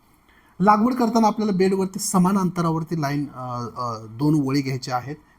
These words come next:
त्या दोन ओळीतील अंतर आपल्याला तीस सेंटीमीटर ठेवायचं आहे आणि तीस, तीन ते पाच सेंटीमीटर खोलीवरती आपल्याला बियाण्यांची लागवड करायची आहे.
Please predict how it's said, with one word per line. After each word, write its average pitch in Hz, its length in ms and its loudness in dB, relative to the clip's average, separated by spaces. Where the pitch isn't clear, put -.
त्या 151 80 -2
दोन 170 180 2
ओळीतील 175 380 2
अंतर 151 240 -4
आपल्याला 151 460 -6
तीस 208 320 -4
सेंटीमीटर 175 420 -2
ठेवायचं 147 400 -6
आहे 127 240 -4
आणि 156 140 0
तीस, - 420 -2
तीन 277 160 4
ते 277 140 -4
पाच 196 400 0
सेंटीमीटर 175 480 -2
खोलीवरती 147 540 -4
आपल्याला 123 280 -8
बियाण्यांची 117 480 -8
लागवड 113 260 -6
करायची 101 360 -14
आहे. 98 340 -12